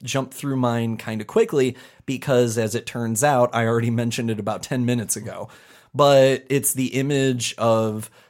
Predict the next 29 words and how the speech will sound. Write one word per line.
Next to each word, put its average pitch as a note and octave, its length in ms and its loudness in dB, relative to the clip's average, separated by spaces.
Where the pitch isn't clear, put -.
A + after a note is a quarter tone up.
the C#3 80 2
peeping B2+ 400 -2
Tom A#2 320 -2
staring G#2+ 640 -4
back A2+ 380 -2
in A2 200 -6
Someone's G#2+ 480 -4
Watching A2 500 -2
Me, G2+ 140 -12
because A#2+ 380 -2
it's B2 200 -8
one, C#3 300 -2
it D3+ 160 -2
hits F3 340 -4
on F#3 140 2
that C#3+ 260 0
prickling C#3+ 640 -4
back A2+ 260 -2
of C3 60 -2
your A2 160 -2
neck G2+ 320 -8
kind C3+ 320 -6
of C#3 80 -4
fear. C#3+ 480 -2
Like C#3 200 2
that C#3+ 180 2
fear D#3 260 0
you D3 220 0
get, B2+ 520 0